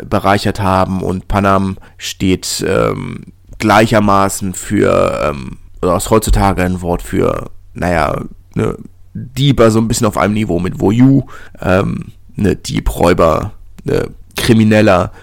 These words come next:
aber gleichzeitig eben auch, ähm, symbolhaft für dieses, ähm, für das, äh, für das Paris der damaligen Zeit.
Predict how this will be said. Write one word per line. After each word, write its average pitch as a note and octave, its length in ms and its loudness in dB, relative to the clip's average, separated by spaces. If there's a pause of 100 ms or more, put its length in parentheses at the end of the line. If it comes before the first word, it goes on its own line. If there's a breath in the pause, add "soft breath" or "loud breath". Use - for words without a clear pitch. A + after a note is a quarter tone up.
(140 loud breath)
aber G2+ 220 2
gleichzeitig G2 1000 0
eben G2 260 -2
auch, F2+ 600 0
ähm, E2+ 220 -8
symbolhaft A2 760 0
für - 140 -6
dieses, - 600 -4
ähm, G1+ 400 -4 (240)
für - 200 0
das, - 500 0
äh, A#2 340 6
für B2 160 0
das A#2+ 300 2
Paris C3 420 4
der B2 140 4
damaligen F#2 520 0
Zeit. - 400 -4